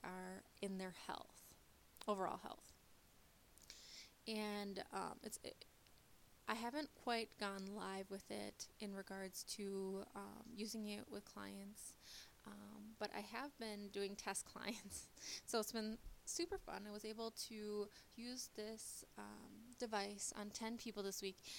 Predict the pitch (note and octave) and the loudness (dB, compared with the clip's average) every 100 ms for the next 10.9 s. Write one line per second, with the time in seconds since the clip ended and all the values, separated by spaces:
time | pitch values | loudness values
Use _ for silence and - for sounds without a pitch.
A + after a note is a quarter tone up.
0 | - - - - A3 G#3 G#3 G3+ G#3 A3 | -2 -4 -4 2 4 6 6 4 2 2
1 | A#3+ - - A3+ A3 A3+ A3+ G3+ G3+ F#3+ | 4 2 4 6 6 4 2 2 0 0
2 | F#3+ F3+ - G#3+ G#3+ - - G3 F#3+ F#3+ | -2 -2 -2 -6 -8 -4 2 4 4 2
3 | F3 A3 A3+ B3 - B3+ B3+ - D#4+ G4 | 4 4 6 4 4 4 6 6 4 4
4 | F4 E4+ C#4+ C4 B3 B3 A3+ B3+ G#3+ G#3 | 4 6 4 4 0 0 0 0 2 2
5 | G#3 G#3+ G3+ G3 G3 - - - - A3 | 0 2 2 0 -2 -4 -4 -4 -2 -2
6 | - A#3 A#3 G#3 G3 G3 F#3+ - - F#3+ | 2 2 2 2 4 4 4 0 -4 0
7 | F#3+ - - - - - - - - - | 0 0 -6 -8 -6 -6 -6 -8 -12 -18
8 | - - - - - - - - - - | -20 -20 -18 -18 -18 -18 -18 -18 -20 -20
9 | - - G3+ F#3 G3+ C#4+ D#4+ B3 G#3+ G#3 | -20 -10 -8 -8 -4 0 2 2 2 0
10 | G#3+ G3 - F#3+ - G3+ A3 A#3 - | 0 -2 -2 -2 0 0 0 -2 -4